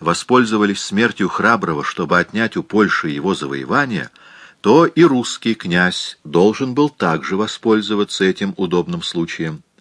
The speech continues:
Еще при жизни Болеслава в тысяча двадцать втором году, управившись с Бречеславом Полоцким, Ярослав ходил осаждать Брест.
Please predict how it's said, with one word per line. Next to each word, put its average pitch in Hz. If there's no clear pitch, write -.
Еще 107
при 151
жизни 143
Болеслава 117
в -
тысяча 117
двадцать 87
втором 90
году, 80
управившись 104
с 78
Бречеславом 90
Полоцким, 131
Ярослав 82
ходил 110
осаждать 113
Брест. 92